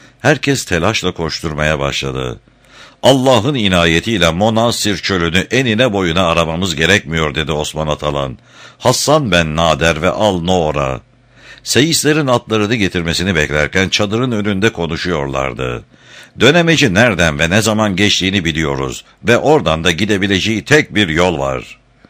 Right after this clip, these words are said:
"Geçtiği noktadan Hartum'un karşısında çıkmak istediği noktaya kadar arada dört yüz kilometre var," dedi Al Noor. "El Obeid'de gördüğümüz kadarıyla sıkı bir savaşçı bu adam.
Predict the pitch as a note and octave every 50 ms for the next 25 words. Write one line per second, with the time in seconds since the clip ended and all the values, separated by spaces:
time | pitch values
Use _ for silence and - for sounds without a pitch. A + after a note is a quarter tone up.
0 | _ _ _ - - - - - - _ - - D3 D#3 - - - D#3+ F#3+ F#3+
1 | D3 A#2 F2+ - - D#2+ D2+ F#2+ G2 F2 F#2+ C3 D#3 C3+ - A#2+ B2 C3+ C3+ -
2 | A2+ A2+ A2+ G2+ - A#2 A#2+ B2+ A2 - - A2+ G#2 - A2+ C#3 - G#2+ F#2+ -
3 | F2 F2+ E2 F#2+ G#2 F2 F2 F#2 F2+ - - F#2 G2 F#2 E2+ E2+ D#2 F2+ F2+ -
4 | - A2 A2+ A2+ A2 A2+ A#2 G2+ D#2 G2+ B2+ C3 - - G#2+ A2 G#2 - - F#2+
5 | F2+ E2+ E2+ F2 A2 A2 - E2+ D#2 C#2 D2 D2 D2 C2+ C2 D2+ C#2 C#2+ C2+ D2
6 | D#2 D2+ C#2 C#2+ C#2 C2 B1+ B1 A#1 - _ _ _ _ _ _ _ _ _ _
7 | _ _ _ _ _ _ _ _ - - - - - _ - - D3+ F#3+ E3+ D#3
8 | G3+ G3 F3+ C3+ - G#2 - - F2+ F2+ D#2 G2+ G2 F2+ D2 F2+ G2 F#2+ F#2+ E2
9 | - F#2+ E2+ D2+ E2+ E2+ F2 F2+ D#2+ E2 E2 - - C3+ A#2+ F3+ D#3 D#3 C#3+ -
10 | - A#2+ B2 B2 A2 - - D#3+ C3+ G2+ E2 D2 C#2+ C2+ C#2+ C#2+ C2